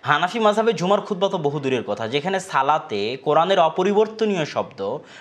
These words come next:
কোরআনের অবিকৃত শব্দ হুবহু ওইভাবে পড়া ইবাদত, সেখানে আবু হানিফা রাহিমাহুল্লাহর নিকটে সালাতে ফার্সি ভাষায় বা অন্য কোনো ভাষায় যদি কোরআন পড়া হয় তবুও সালাত হয়ে যাবে। কেননা আবু হানিফা রাহিমাহুল্লাহর নিকটে কোরআনের মুজিজা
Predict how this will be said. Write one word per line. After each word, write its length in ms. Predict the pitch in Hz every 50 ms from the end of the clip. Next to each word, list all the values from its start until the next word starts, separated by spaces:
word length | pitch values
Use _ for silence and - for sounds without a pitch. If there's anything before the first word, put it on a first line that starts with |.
| - -
কোরআনের 320 | - 170 180 190 214 214
অবিকৃত 580 | 190 165 160 156 175 185 - - 262 254 220 240
শব্দ 380 | 220 214 - 143 110 95 98 123
হুবহু 420 | 135 143 160 160 185 196 214 190
ওইভাবে 400 | 160 170 196 185 190 208 214 214
পড়া 300 | - - 160 151 156 156
ইবাদত, 480 | 139 120 123 131 135 135 131 107 - - - - - -
সেখানে 300 | - - 180 175 208 214
আবু 160 | 175 156 160 165
হানিফা 320 | 156 180 196 196 196 170
রাহিমাহুল্লাহর 640 | 143 139 - 160 151 151 139 151 147 147 147 139 123
নিকটে 320 | 117 113 - 143 - 123
সালাতে 680 | 110 - - 117 113 120 120 120 - 104 98 110 143 165 - - - - -
ফার্সি 380 | - 151 165 160 170 - - 226
ভাষায় 420 | 190 170 170 170 - 190 180 190
বা 100 | 185 175
অন্য 320 | 180 180 190 208 240 269
কোনো 200 | 269 269 247 233
ভাষায় 320 | 202 165 151 135 151 156 147
যদি 180 | 143 147 147
কোরআন 300 | 143 - 127 120 123 131 127
পড়া 220 | 127 123 113 113 107
হয় 380 | 98 92 95 95 107 147 180 185 - - - -
তবুও 260 | - 151 151 165 196 190
সালাত 320 | - 165 143 135 123 -
হয়ে 140 | 110 107 98
যাবে। 220 | 87 - - 73 - - - - - -
কেননা 180 | 175 190 214
আবু 120 | 196 190 208
হানিফা 380 | 196 - 208 220 233 226 226
রাহিমাহুল্লাহর 560 | 208 180 - 196 190 185 185 180 175 170 160 143
নিকটে 520 | 131 127 127 127 113 - 110 107 123 165
কোরআনের 500 | - - - 156 156 175 175 190 185 170
মুজিজা 760 | 147 143 139 135 135 123 135 - 131 120 113 98 104 127 165